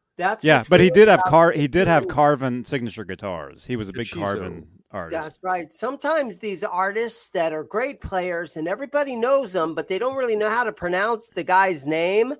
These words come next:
Speaker 1: so they don't bring it up. You know what I'm saying?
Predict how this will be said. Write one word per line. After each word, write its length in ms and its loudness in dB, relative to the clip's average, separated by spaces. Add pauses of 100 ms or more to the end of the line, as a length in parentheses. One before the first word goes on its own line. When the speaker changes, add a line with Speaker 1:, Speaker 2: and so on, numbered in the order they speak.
(300)
Speaker 1:
so 180 -4
they 160 2
don't 260 -2
bring 300 0
it 120 2
up. 360 0 (840)
You 100 -6
know 80 -2
what 140 -4
I'm 120 -6
saying? 520 -8